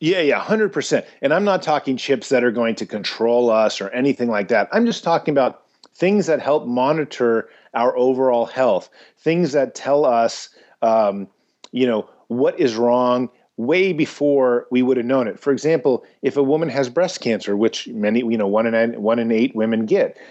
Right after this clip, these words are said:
it will say it months and months in advance. And if you can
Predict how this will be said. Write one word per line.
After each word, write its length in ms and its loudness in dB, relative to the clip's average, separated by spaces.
it 160 2
will 100 2
say 380 0
it 200 0
months 480 0
and 200 0
months 320 0
in 160 0
advance. 540 0
And 220 0
if 200 0
you 80 0
can 260 0